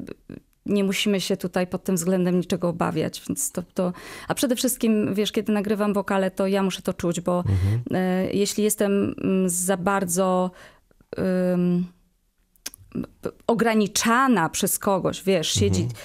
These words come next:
Speaker 1: siedzi pan producent i mówi: "A spróbuj tak, a spróbuj tak". To ja próbuję oczywiście, bo ja nie jestem
Speaker 2: Mhm.
Speaker 1: taka, że jestem alfą i omegą i wszystko wiem najlepiej. Próbuję, ale kiedy słucham tego w domu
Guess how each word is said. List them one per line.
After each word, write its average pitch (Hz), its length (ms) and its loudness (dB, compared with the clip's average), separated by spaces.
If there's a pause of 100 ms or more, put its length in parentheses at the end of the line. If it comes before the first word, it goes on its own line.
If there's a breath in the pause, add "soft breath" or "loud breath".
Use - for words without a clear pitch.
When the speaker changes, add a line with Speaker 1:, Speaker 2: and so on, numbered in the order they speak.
(100)
Speaker 1:
siedzi 180 240 -2
pan 185 180 0
producent 196 540 2
i 196 60 0
mówi: 190 320 2
"A 226 80 0
spróbuj 294 380 2
tak, 254 220 0
a 247 40 0
spróbuj 226 340 0
tak". 175 240 -2 (360 loud breath)
To 240 80 4
ja 269 120 4
próbuję 311 560 4
oczywiście, 180 640 0
bo 214 160 0
ja 220 300 2
nie 233 160 2
jestem 285 260 0
Speaker 2:
Mhm. 185 180 -2
Speaker 1:
taka, 185 140 0
że 180 420 0
jestem 180 340 0
alfą 208 240 0
i 190 120 2
omegą 180 480 2
i 175 140 0
wszystko - 360 -2
wiem 185 160 2
najlepiej. 175 560 0 (540 loud breath)
Próbuję, 254 600 2 (360 loud breath)
ale 233 200 2
kiedy 233 220 0
słucham 233 300 0
tego 220 200 -2
w 202 60 -6
domu 214 480 2